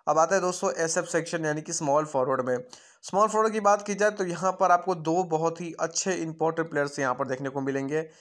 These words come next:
ये देखने को मिलेंगे और ये देखने को मिलेंगे। ये दो बहुत ही अच्छे इंपॉर्टेंट प्लेयर्स हैं, अच्छा परफॉर्म कर सकते हैं इस मैच में, तो इनको आप ट्राई कीजिएगा as a ग्रैंड लीग and as a स्मॉल लीग दोनों में ही ट्राई कर लीजिएगा।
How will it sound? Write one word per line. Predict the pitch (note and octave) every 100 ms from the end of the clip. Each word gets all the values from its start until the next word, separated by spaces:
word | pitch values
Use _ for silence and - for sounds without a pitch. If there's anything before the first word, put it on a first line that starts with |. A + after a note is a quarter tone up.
| _ _ -
ये | D3+
देखने | E3+ F3 F3
को | E3+
मिलेंगे | E3+ E3+ E3+ F#3
और | E3 D3
ये | C3+
देखने | C#3 C3+
को | C3+
मिलेंगे। | B2 B2 B2+
ये | C3
दो | D3+ F3
बहुत | F3 D#3 E3+ F3
ही |
अच्छे | D#3 D3+ E3+
इंपॉर्टेंट | E3 F#3+ E3 E3+
प्लेयर्स | E3 D#3+ D#3+
हैं, | F#3+ G3 - - -
अच्छा | D3+ -
परफॉर्म | F3+ F#3 E3+
कर | E3+
सकते | E3 F3 E3+
हैं |
इस | D#3+
मैच | D#3 D#3
में, | E3+ E3+
तो |
इनको | D#3+ D#3
आप | D#3 -
ट्राई | D3+
कीजिएगा | D#3 D#3+ D#3+ D#3+ E3+ D#3
as |
a | D#3+
ग्रैंड | D3+ C3+ D3+
लीग | D#3
and | D3 C#3 C3
as |
a | C3+ C3+
स्मॉल | C3+ C3
लीग | D3 C#3
दोनों | C3
में | C3
ही | C3
ट्राई | C3 B2+
कर | C3+ - B2
लीजिएगा। | A#2+ A#2+ A#2 A2+